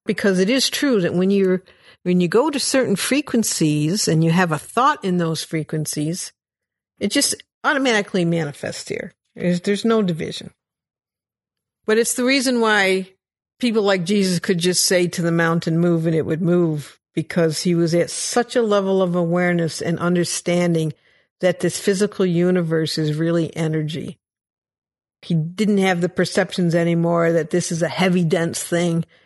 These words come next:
He undid those beliefs. And yet, you are right, too, where it's just as easy as consciousness.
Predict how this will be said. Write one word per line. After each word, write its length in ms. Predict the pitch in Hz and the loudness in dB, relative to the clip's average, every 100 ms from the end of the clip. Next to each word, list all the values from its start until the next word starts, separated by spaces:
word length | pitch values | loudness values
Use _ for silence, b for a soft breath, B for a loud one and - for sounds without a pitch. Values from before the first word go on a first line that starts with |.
| b b | b b
He 160 | 220 | -6
undid 520 | - 233 226 196 220 | 0 0 2 0 2
those 240 | 185 185 160 | 2 2 2
beliefs. 840 | 160 156 202 233 - - - - _ _ _ _ _ _ _ _ _ _ _ _ _ _ _ _ _ _ _ _ _ | 0 0 0 0 -4 -8 -10 -12 _ _ _ _ _ _ _ _ _ _ _ _ _ _ _ _ _ _ _ _ _
And 140 | 202 208 | -2 2
yet, 300 | 262 254 - - | 2 2 -4 -6
you 160 | 190 196 | -2 2
are 180 | 233 269 | 2 2
right, 260 | 254 208 | 2 0
too, 420 | - 294 277 202 _ _ _ - | -2 0 0 -2 _ _ _ -4
where 180 | 185 185 | 0 2
it's 160 | 170 | 0
just 240 | - 208 - | -2 -2 0
as 140 | 175 | 0
easy 320 | 185 190 180 | 2 2 2
as 120 | 165 - | 0 -4
consciousness. 840 | 185 180 160 160 - - - - | -2 -2 -2 -6 -8 -12 -14 -18